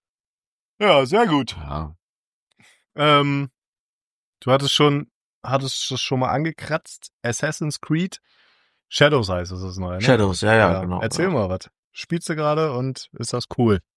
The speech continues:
Speaker 3: Äh, ich spiele das gerade und ich find's sehr cool. Ähm, ich hab auch schon lange kein Assassin's Creed mehr gespielt.
Speaker 1: Mhm.
Speaker 3: Ich glaub, ich hatte im letzten Mal reingeguckt, dieses Valhalla, aber das, äh, ging mir irgendwie gar nicht so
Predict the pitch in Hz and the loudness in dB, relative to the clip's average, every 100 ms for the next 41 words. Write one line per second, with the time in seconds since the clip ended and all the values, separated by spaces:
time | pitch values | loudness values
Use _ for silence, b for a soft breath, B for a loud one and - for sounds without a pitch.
0 | _ _ _ _ _ 131 131 123 - - | _ _ _ _ _ 4 6 6 4 0
1 | - 147 180 175 135 156 170 175 165 143 | 2 4 4 2 4 6 6 6 6 4
2 | 147 - - - - 131 120 - - 98 | 2 -2 -2 -4 2 2 2 -2 -2 2
3 | 95 95 - - 151 - 208 180 _ _ | 2 2 0 2 2 0 -6 -12 _ _
4 | - - 107 107 127 117 - 101 80 _ | -6 0 0 2 2 2 4 0 0 _
5 | - 101 120 113 107 101 95 113 - 107 | 0 2 2 2 2 2 2 0 0 -4
6 | - 120 - 98 98 - - _ _ 110 | -4 -6 -4 -4 -4 -8 -12 _ _ -2
7 | 113 139 143 - - 104 101 131 _ - | 2 2 0 -6 -6 0 0 0 _ -12
8 | - 113 113 131 127 117 101 98 117 - | 2 2 4 2 4 4 4 2 2 -2
9 | - 107 90 92 90 104 92 92 87 - | -2 2 2 2 0 -6 -4 -2 -2 2
10 | 87 90 110 104 101 95 95 - - 95 | 2 2 2 4 2 0 -2 -6 -4 -2
11 | 95 98 107 101 76 98 92 92 107 104 | -2 -2 0 0 0 -2 0 0 0 -2
12 | - 92 90 | -2 0 0